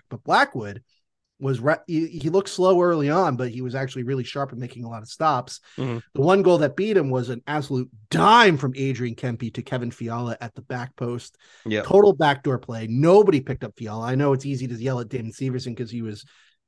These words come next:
Speaker 1: technically the closest man within forty feet of Fiala.
Speaker 2: But you
Speaker 1: But
Speaker 2: saw
Speaker 1: no
Speaker 2: him. His head was on a swivel. He's looking
Speaker 1: No, but
Speaker 2: everywhere. Like, it's,
Speaker 1: yeah, no,
Speaker 2: it's
Speaker 1: no,
Speaker 2: just
Speaker 1: nobody. That was, that was a classic. All four guys forgot about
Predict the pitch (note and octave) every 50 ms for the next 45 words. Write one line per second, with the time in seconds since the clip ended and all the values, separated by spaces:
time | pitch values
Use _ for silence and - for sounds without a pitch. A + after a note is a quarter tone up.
0 | _ - - G3+ G3+ G3+ - D3+ - D#3+ D3+ C#3 C3 C3 - D3+ C3+ B2 - C3
1 | - - C3+ B2 B2 A#2+ A#2+ A#2 C#3 B2 A2+ - C#3 A#2+ A2+ G#2 - - D3 D3
2 | C3+ A#2 G#2 - A#2 A2+ B2 C#3 C#3 B2 G2+ F2 F#2 - _ - _ - E3+ E3+
3 | F3 G3 F#3+ - - F#3 D#3+ G3+ G#3 G3+ B2+ A#2+ D3+ E3+ D#3+ - C#3+ E3+ D#3 C#3
4 | D3 D3 D3 C3+ C3 A2 A2+ - - - - B2+ B2+ B2 A#2+ A#2+ A#2+ C3+ E3 F#3
5 | F3+ D3 C3 C3+ C3 F#3+ G3 G3+ - C3+ C3+ A#2+ A#2 B2+ A#2 A2+ A2+ A2+ A2+ A2
6 | A2 A2+ A2 G2 G2 G2+ A2 - B2 D3 D3+ C3+ C3+ C#3 D#3 E3+ E3+ F3 F#3+ G3
7 | F#3+ G3 G3 G3 F#3+ G3+ G#3+ A3+ G#3 A3+ A3 G#3+ G#3 - - _ _ _ _ _
8 | - F#3+ G#3 G3+ G#3+ G#3+ G#3 E3+ F#3 G3 G#3 G#3+ G#3 G3+ - - F#3 F#3 F3+ F3+
9 | - F3 C#3+ - - D#3+ F3 F#3+ G3+ G3 - F#3+ F3+ F3+ E3 D#3+ D#3+ D#3 D3+ C#3
10 | - D3+ B2+ C#3+ C#3 C#3 C3+ B2+ C3+ C3 C3+ C3+